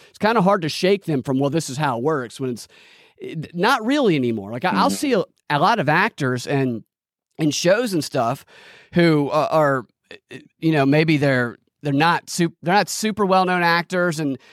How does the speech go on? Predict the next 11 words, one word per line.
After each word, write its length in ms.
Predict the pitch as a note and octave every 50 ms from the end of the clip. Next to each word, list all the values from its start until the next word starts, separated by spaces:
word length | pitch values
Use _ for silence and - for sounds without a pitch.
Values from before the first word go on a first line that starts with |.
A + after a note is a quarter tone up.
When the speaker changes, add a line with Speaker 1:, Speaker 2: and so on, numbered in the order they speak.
| - - -
Speaker 1:
they'll, 200 | - E3 F#3+ A3
Speaker 2:
Mm-hmm. 100 | - -
Speaker 1:
their, 240 | F#3+ A3 A3+ B3 A#3
uh, 240 | G3+ F3 D#3 D3
their 160 | C#3 D3+ A3 B3
social 380 | - - A#3 G#3+ - - F3
media 580 | D3+ E3+ F#3+ A#3 A#3+ G3 E3 C3+ A#2+ A2+ A2+ G#2+ - _ _ _ _
following 640 | - - C3+ B2+ A#2+ A#2 A2+ A2+ A2 A#2 C3+ C#3
is 260 | - C#3+ C#3+ C3+ B2+ -
just, 360 | D3+ D3 C3 - - - _ - B2 - _ -
they, 380 | C3+ B2 A#2+ C3+ D#3+ F3 -